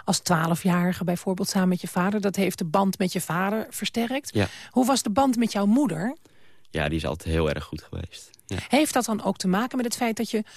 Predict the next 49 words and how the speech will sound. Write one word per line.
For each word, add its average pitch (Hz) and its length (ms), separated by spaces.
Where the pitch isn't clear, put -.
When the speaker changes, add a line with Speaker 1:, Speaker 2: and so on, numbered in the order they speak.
Speaker 1:
tussen - 220
aanhalingstekens... 214 800
een 190 140
zorgenkindje 214 760
was 202 280
tussen 208 300
die, 202 180
Speaker 2:
Ja, 143 320
Speaker 1:
eh, - 60
Speaker 2:
en 185 60
Speaker 1:
vijf 196 280
Speaker 2:
ik - 60
Speaker 1:
anderen? 208 220
Speaker 2:
denk 214 120
dat 82 100
iedereen 82 300
die 82 120
dat, 85 340
die 80 220
dat 80 140
meemaakt, 80 540
die, 82 120
die 78 200
kan 78 180
dat 80 100
denk 78 200
ik 73 120
wel 78 180
beamen. 80 480
Dat 78 160
je - 80
dat, 76 280
eh, 78 80
kijk, - 140
je, - 180
je - 200
hebt 87 220
een, 82 220
eh, 57 360
een 82 120
positie 85 600
in 82 120
een 78 120
gezin, 82 580
eh, 73 580
met 76 260
zes 80 240
jongens, 76 640
ehm, 71 560